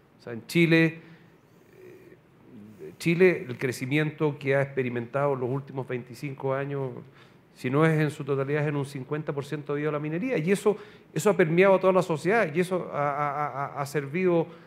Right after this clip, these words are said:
para mejorar la educación, para mejorar la salud, para mejorar la infraestructura. Entonces, la verdad es que la posición esa antiminera la encuentro un poquito, casi un poquito como una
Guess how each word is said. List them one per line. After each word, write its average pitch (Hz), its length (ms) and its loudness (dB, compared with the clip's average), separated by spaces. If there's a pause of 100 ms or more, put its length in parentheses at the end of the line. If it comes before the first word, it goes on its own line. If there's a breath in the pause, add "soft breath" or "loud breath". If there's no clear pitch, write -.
(280 loud breath)
para 110 240 0
mejorar 120 360 2
la 131 100 4
educación, 151 460 -2
para 131 140 -2
mejorar 123 300 -6
la 117 80 -6
salud, 143 340 -2
para 131 140 2
mejorar 120 340 -6
la 123 60 -4
infraestructura. 139 720 -2 (760 loud breath)
Entonces, 135 960 -4
la 127 100 -4
verdad 135 280 0
es 185 100 0
que 160 440 -4
la 127 120 -4
posición 131 460 -6
esa 165 300 -2
antiminera 156 760 -2
la 156 80 0
encuentro 143 400 -8
un 143 60 -10
poquito, 139 680 -4 (760 loud breath)
casi 143 280 -8
un 156 80 -6
poquito 147 360 -10
como 139 200 -6
una 131 240 -8